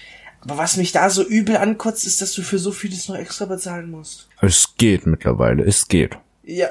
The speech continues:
Speaker 1: aber, ja, also es geht, aber halt nicht für die ganzen Grand Tour Sachen und das ist der einzige Grund, warum ich's mir holen würde.
Speaker 2: Okay. Hier, äh, hier, weißt du, warum ich's noch holen? Also es gibt ein paar sehr coole Serien und Filme, die ich noch gucken will.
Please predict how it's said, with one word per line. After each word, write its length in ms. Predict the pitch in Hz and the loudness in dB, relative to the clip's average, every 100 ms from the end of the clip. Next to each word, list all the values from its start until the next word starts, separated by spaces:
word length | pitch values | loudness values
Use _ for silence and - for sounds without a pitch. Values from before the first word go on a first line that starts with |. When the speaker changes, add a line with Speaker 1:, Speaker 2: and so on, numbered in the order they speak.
| - | -4
Speaker 1:
aber, 240 | 165 175 | -6 -4
ja, 160 | 170 185 | 4 4
also 200 | 190 151 | 4 0
es 140 | 147 - | -6 -6
geht, 260 | 214 254 | -4 -4
aber 200 | - 156 | -4 -2
halt 120 | 160 165 | -2 -2
nicht 200 | 202 - | -4 -4
für 80 | |
die 80 | 175 | -2
ganzen 340 | 170 185 180 165 | 0 0 -2 -2
Grand 300 | 190 202 226 | 0 0 -2
Tour 160 | 240 | -2
Sachen 320 | 170 156 - | 0 0 2
und 60 | 170 | 0
das 80 | 156 | 0
ist 100 | - | 2
der 60 | 160 | 2
einzige 360 | 175 - 185 | 2 0 -6
Grund, 260 | 160 190 190 | 0 -2 0
warum 260 | 175 175 185 | -2 -2 -4
ich's 120 | 180 | -4
mir 100 | 175 | 0
holen 180 | 202 165 | 0 -2
würde. 340 | 135 139 127 _ _ _ _ _ _ _ _ _ - _ | -6 -6 -10 _ _ _ _ _ _ _ _ _ -20 _
Speaker 2:
Okay. 360 | 98 98 90 80 - - - | -2 0 0 -2 -6 -14 2
Hier, 280 | 107 87 - | 2 2 4
äh, 180 | 101 | 4
hier, 240 | 90 104 92 | 6 4 6
weißt 220 | 98 - | 4 2
du, 40 | |
warum 160 | 95 107 | 2 2
ich's 120 | 110 | 2
noch 200 | 117 113 | 0 0
holen? 300 | 113 107 104 - | 2 2 2 2
Also 120 | 95 | 0
es 80 | 85 | 0
gibt 120 | 98 | -2
ein 120 | 90 87 - - | -4 -6 -8 -2
paar 240 | 92 87 | 0 0
sehr 220 | 85 87 80 | 0 0 0
coole 260 | - 92 | 0 0
Serien 380 | 80 95 104 90 | 4 4 4 2
und 100 | 85 | 0
Filme, 300 | - 113 127 | 2 4 4
die 100 | 117 | 0
ich 220 | 107 - | -2 -4
noch 200 | - 107 | -4 -4
gucken 280 | - 113 107 | 0 -2 -2
will. 180 | 104 107 | -4 -4